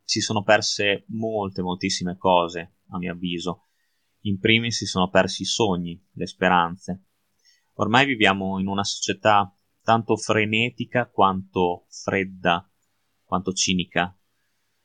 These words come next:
Dove, mm, tutto ciò che conta, e non sono frasi fatte, ma lo penso davvero,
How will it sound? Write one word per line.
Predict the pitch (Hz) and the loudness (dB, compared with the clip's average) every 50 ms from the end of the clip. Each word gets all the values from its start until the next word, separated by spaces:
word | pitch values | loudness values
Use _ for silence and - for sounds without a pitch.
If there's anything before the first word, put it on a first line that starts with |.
| _ _ _ _ _ | _ _ _ _ _
Dove, | - 95 95 92 95 95 95 95 92 92 92 92 92 | 0 0 2 2 4 4 4 6 6 4 4 2 0
mm, | 92 92 95 95 95 - _ _ _ _ _ _ _ _ | -2 -4 -4 -6 -8 -12 _ _ _ _ _ _ _ _
tutto | _ - 113 113 120 104 | _ -8 -6 -2 -2 0
ciò | - 113 107 | 0 0 -2
che | - 107 - | -2 -4 -6
conta, | - - 113 110 113 117 117 104 _ - 120 120 123 135 - _ _ _ _ _ _ _ _ _ | -4 -2 -2 -2 -2 -4 -8 -8 _ -2 -2 -2 -2 -4 -10 _ _ _ _ _ _ _ _ _
e | - 107 | 0 0
non | 107 107 104 104 | 2 0 -2 -4
sono | 104 - - 127 110 95 | -4 -4 -2 -2 -2 -2
frasi | - 95 98 92 95 95 | 0 0 0 0 -2 -2
fatte, | 95 95 92 90 - - 92 | 0 0 0 0 0 -2 -4
ma | 90 | -2
lo | 87 90 | -2 -4
penso | 90 - 95 95 92 - | -2 -4 -4 -4 -4 -4
davvero, | 92 92 90 90 92 92 92 90 87 87 87 _ _ | -4 -4 -4 -2 0 2 2 2 0 -2 -4 _ _